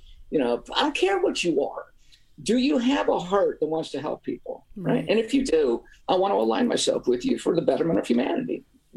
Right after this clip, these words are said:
Speaker 1: No more, no less. So I want to, I mean, I have to start small because, again, the financial resources just aren't there to take care of people in the way that I want to, because it's not just gonna be a drop and go.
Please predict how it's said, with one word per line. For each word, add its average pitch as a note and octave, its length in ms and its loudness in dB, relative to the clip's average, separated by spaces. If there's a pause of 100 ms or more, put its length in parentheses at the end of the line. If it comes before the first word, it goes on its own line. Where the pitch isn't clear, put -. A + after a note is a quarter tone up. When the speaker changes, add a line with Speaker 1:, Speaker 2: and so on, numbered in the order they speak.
(220)
Speaker 1:
No B3+ 160 2
more, C4+ 140 2
no - 100 2
less. - 400 -2 (640)
So F#3+ 580 2
I G3 60 2
want A#3+ 280 2
to, - 160 -6
I - 20 -2
mean, G3 100 -2
I G3 100 -2
have A3+ 200 0
to B3 60 -4
start E3+ 280 2
small D3+ 420 0
because, D#3+ 300 0
again, D#3 300 -2
the D3 40 -6
financial D#3 380 0
resources C#3+ 460 0
just B2+ 180 -4
aren't C3+ 160 0
there - 260 2
to - 220 0 (300)
take D#3 180 2
care D#3 180 4
of C#3+ 60 -6
people D3 160 0
in C#3+ 40 2
the C3+ 60 4
way C#3 100 2
that C3+ 100 2
I C3 40 2
want C4 260 0
to, B2 160 0
because A#3+ 180 -2
it's C#4 140 0
not D4+ 180 0
just G#3 160 -4
gonna F#3+ 120 0
be E3+ 80 4
a D#3 40 -2
drop D3+ 280 0
and C#3+ 120 -2
go. - 300 -2